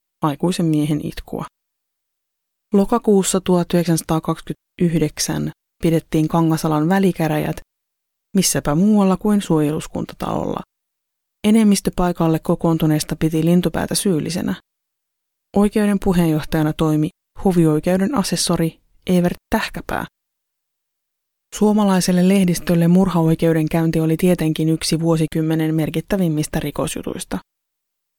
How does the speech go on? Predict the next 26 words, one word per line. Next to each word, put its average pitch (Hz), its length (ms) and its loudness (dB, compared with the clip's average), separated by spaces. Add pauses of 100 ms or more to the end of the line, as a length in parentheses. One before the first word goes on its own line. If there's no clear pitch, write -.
(120)
Laitan 185 340 0
Instan 170 420 2
puolelle 160 440 0
pari 160 200 0
kuvaa 156 340 0
lehtien 151 360 -2
sivuilta 151 400 0
teille 156 260 -6
makusteltavaksi. - 920 -6 (680)
Selinin 208 380 2
perheestä 175 540 0
paikalle 165 440 0
tuli 165 180 0
Mikon 165 340 0
ja 151 140 0
Iisakin 160 540 -4
veli. - 220 -4 (500)
Hän 202 120 2
halusi 196 400 2
oikeutta 165 500 0
murhatuille 160 580 2
velilleen, 151 600 0 (220)
jotka 196 240 -6
olivat 160 220 -2
hänen 165 260 0 (120)
ainoat 175 340 2